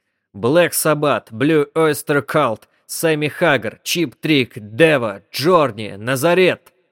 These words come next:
Тут и добавить больше нечего. На мультфильм дня «Тяжелый металл»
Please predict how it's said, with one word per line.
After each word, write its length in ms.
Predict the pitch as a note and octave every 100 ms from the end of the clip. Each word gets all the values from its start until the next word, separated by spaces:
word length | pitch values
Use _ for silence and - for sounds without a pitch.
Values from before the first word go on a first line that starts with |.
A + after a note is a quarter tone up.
| -
Тут 260 | D#3 - -
и 100 | B2+
добавить 680 | G#2+ G2+ B2+ F3 D#3 - -
больше 640 | A2+ A2 A#2+ A2+ - B2
нечего. 760 | A#2 A2+ A#2 A#2+ - - G2+ - _ _ _ _ _ _ -
На 200 | A#2 C#3
мультфильм 640 | F#3 G#3 - A#3+ G#3 B2+
дня 340 | G#2+ G3 A#3+ F#3
«Тяжелый 520 | - B2 E3 G#3+ E3
металл» 580 | C#3 B2 G#3+ A3 F3+